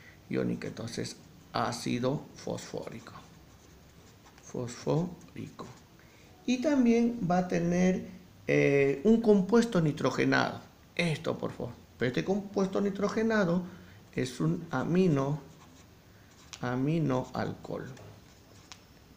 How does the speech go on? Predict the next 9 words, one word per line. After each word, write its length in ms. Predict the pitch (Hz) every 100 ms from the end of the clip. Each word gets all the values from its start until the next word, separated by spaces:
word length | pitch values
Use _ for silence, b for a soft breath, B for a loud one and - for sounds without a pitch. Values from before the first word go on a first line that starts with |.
| -
Alcohol. 840 | 120 117 - - 131 - - - - - -
¿Ya? 340 | - 135 170 - - - -
Entonces 240 | - 113 113
acá 200 | - -
ponemos, 540 | 160 170 135 131 151 - -
este 280 | 120 117 131
es 120 | 127
un 120 | 156
compuesto, 680 | 147 180 180 160 151 156 151